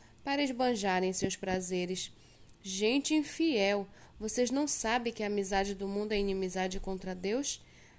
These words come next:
Aquele, pois, que quiser ser amigo do mundo se torna inimigo de Deus.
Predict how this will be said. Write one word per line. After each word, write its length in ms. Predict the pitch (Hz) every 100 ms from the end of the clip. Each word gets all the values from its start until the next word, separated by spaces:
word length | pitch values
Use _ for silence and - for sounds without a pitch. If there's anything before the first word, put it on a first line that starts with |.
| - - - -
Aquele, 480 | 190 190 233 254 294
pois, 360 | - 190 185
que 100 | -
quiser 320 | 202 202 196
ser 220 | 202 226 202
amigo 400 | 202 214 233 254
do 160 | 269
mundo 420 | 269 220 214 208
se 220 | 214 - 202
torna 420 | - 202 220 202
inimigo 560 | 220 262 220 208 208
de 140 | 185 180
Deus. 420 | 185 180 185 -